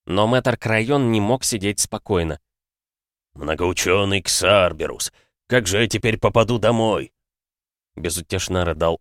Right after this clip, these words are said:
он. Гончая вздохнула, села рядом, положила ладонь на блестящую агатовую чешую. «Их похитили, мэтр, их и ситху, и тебе не вернуться домой, покуда мы не отыщем похитителей».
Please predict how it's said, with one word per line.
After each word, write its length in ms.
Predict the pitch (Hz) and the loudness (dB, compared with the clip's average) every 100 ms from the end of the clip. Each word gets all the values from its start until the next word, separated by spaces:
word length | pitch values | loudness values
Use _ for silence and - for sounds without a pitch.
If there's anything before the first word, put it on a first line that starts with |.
| - | -2
он. 260 | 90 85 82 _ _ _ _ _ _ - | -2 -2 -4 _ _ _ _ _ _ -10
Гончая 440 | 95 117 117 113 | -4 -4 -2 -2
вздохнула, 680 | 92 87 101 113 98 82 65 _ _ _ | -2 -4 -2 0 0 -2 -6 _ _ _
села 360 | - 117 104 87 | -8 -2 0 2
рядом, 380 | 101 107 90 82 | 2 0 0 0
положила 440 | 85 85 104 95 | -2 0 0 2
ладонь 440 | 90 87 80 107 | 2 0 0 -2
на 240 | 92 82 78 | 0 -2 -4
блестящую 640 | 76 80 - 92 - 85 | -6 -8 -6 -8 -4 -4
агатовую 520 | 78 80 76 80 80 | -2 -2 -4 -4 -6
чешую. 600 | 76 85 - 82 80 73 - _ _ _ _ _ _ _ _ - | -6 -6 -6 -6 -6 -8 -12 _ _ _ _ _ _ _ _ -12
«Их 220 | 101 92 | -10 -8
похитили, 540 | - 95 - 110 85 80 | -8 -8 -8 -6 -4 -4
мэтр, 400 | 82 80 82 - _ _ - | -4 -4 -6 -8 _ _ -8
их 300 | 107 110 - | -6 -6 -8
и 160 | 101 101 | -8 -4
ситху, 560 | - 117 110 - 90 - _ _ _ - | -4 -2 -4 -4 -6 -6 _ _ _ -10
и 160 | 104 | -8
тебе 260 | - 95 110 | -6 -4 -4
не 120 | 107 | -2
вернуться 500 | 104 110 120 113 113 | -2 -2 -2 -2 -4
домой, 340 | 101 107 127 | -2 -2 -2
покуда 360 | 113 90 95 85 | -4 -6 -4 -2
мы 120 | 90 | -2
не 100 | 90 | -2
отыщем 460 | 90 - 87 - 87 | -2 -4 -6 -4 -4
похитителей». 720 | 90 - 95 98 87 76 | -6 -8 -8 -8 -8 -10